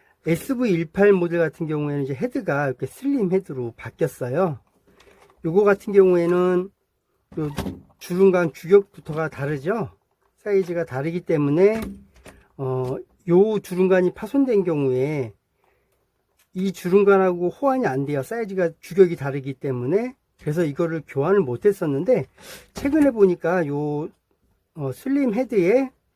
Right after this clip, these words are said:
요 주름간도, 어, 판매가 되고 있더라고요. 그래서 지금, 어, 요거 분해 조립하는 방법을 좀 안내를 드리려고 오늘 동영상을 찍고 있습니다. 일단 이 헤드를,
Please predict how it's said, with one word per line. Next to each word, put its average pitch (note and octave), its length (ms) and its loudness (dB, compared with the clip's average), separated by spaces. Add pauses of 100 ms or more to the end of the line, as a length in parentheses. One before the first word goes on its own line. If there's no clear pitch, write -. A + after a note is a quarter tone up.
(200)
요 C#3 100 -4
주름간도, F#3 920 0 (720)
어, B2 320 -6 (920)
판매가 C#4 400 4
되고 D#3 300 -2
있더라고요. C#3 460 -4
그래서 C3+ 280 -4
지금, D#3 340 -4 (440)
어, C3 200 -6
요거 E3+ 600 4 (720)
분해 G3 260 6
조립하는 F3 480 0
방법을 C3+ 480 -4
좀 C3+ 180 -6
안내를 C#3 480 -6
드리려고 C3 760 -6
오늘 D3 500 -4
동영상을 C3+ 680 -4
찍고 - 320 -6
있습니다. C#3+ 680 -4 (1600)
일단 G3 300 2
이 F3+ 80 4
헤드를, A3+ 720 0